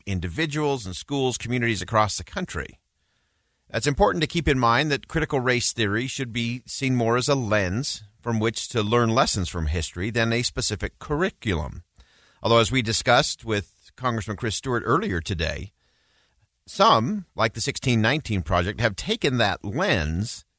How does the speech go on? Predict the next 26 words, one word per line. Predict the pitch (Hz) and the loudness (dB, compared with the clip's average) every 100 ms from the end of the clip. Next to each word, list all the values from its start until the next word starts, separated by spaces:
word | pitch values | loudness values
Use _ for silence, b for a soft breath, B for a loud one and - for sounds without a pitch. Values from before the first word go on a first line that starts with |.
| _ | _
and | 165 180 | -2 0
created | - 190 233 | 0 -2 0
a | 107 | -2
curriculum | 87 107 87 - 78 67 62 _ _ _ _ _ _ _ | 0 2 0 0 -6 -8 -14 _ _ _ _ _ _ _
that | 110 104 104 _ | 2 4 2 _
presents | 120 107 135 135 | -4 2 2 2
America | 110 117 120 143 | 2 4 4 2
as | 139 98 113 | 2 2 0
a | 104 101 | 0 -2
fatally | 90 131 123 139 127 | -2 -2 2 2 0
flawed | 104 127 117 120 110 | -2 2 4 4 2
nation | 113 113 147 | 0 0 -2
built | 120 107 110 | -2 -2 0
on | 113 | -2
a | 131 | -2
lie. | 165 214 80 - _ _ _ _ _ _ _ _ _ _ _ | -2 -4 -8 -12 _ _ _ _ _ _ _ _ _ _ _
Others, | 170 214 127 185 - - _ _ _ _ | 2 4 2 0 -4 -10 _ _ _ _
others | 123 202 285 | -6 -4 -4
have | 120 | -2
taken | 139 117 110 | 0 2 2
that | 104 98 | 2 0
very | - 95 147 277 | -4 -2 0 0
same | - 90 85 | -2 0 0
lens | 80 82 | -2 -2
of | 85 | -4
history, | - 165 - 82 65 175 | 0 0 -2 -6 -8 -10